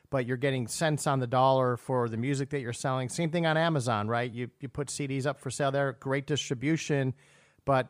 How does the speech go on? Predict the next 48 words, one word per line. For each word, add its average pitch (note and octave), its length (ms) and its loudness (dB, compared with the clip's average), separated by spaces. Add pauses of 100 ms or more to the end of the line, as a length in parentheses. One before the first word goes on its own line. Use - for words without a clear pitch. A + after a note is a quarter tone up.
(120)
what C#3+ 180 -6
do C#3 60 -2
you C3+ 160 2
get C3+ 240 0
when C3 120 -2
it's A#2 140 -4
all C3+ 140 6
<laughs> - 100 -4
said F3+ 100 2
and E3+ 140 2
done, F#3 260 8
right? C#3+ 380 0
Um, C3+ 400 2 (400)
on C3+ 140 0
the C#3 80 2
royalties D3+ 420 2
on B2 140 2
that, B2+ 160 2
or A#2 260 0
buck C#3 220 0
a C3+ 60 0
C C3+ 200 -6
D C#3+ 180 -2
or C3 80 -2
something. B2+ 380 -4
So C3+ 360 2 (460)
I C3 120 -4
love D#3 200 6
the F3+ 100 2
fact C3+ 240 0
that C#3 60 -4
you C3 100 -4
guys C3+ 180 2
are A#2 60 -8
taking C#3+ 280 -4
your C3+ 140 0
own C3 100 0
music C3+ 300 -2
back, C3+ 360 2
and B2 120 -2
I A#2+ 40 -4
think B2+ 280 -6
a A#2+ 40 -8
lot B2+ 160 0
of B2 60 -2
old B2+ 180 -2
school B2+ 280 -2
metalheads B2 500 -4